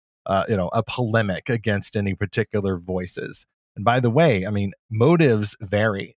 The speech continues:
with folks. I, I've talked before on this podcast about the church back home syndrome,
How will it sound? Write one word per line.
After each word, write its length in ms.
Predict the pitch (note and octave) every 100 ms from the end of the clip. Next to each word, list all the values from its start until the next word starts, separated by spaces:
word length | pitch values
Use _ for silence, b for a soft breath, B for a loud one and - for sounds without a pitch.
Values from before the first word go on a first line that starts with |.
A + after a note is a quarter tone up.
| -
with 200 | A2 G2
folks. 400 | G#2+ F2 - A2
I, 160 | F#2+
I've 200 | - G2+
talked 260 | - A2 A2
before 340 | A2+ - A2+
on 100 | A2
this 140 | G#2 G2+
podcast 540 | - G#2 G2+ G#2 G2+
about 180 | G2+ G#2
the 80 | G2+
church 340 | - A2 - -
back 200 | F#2+ -
home 300 | - A#2 A2+
syndrome, 680 | - G#2 G2 F#2 E2+ D#2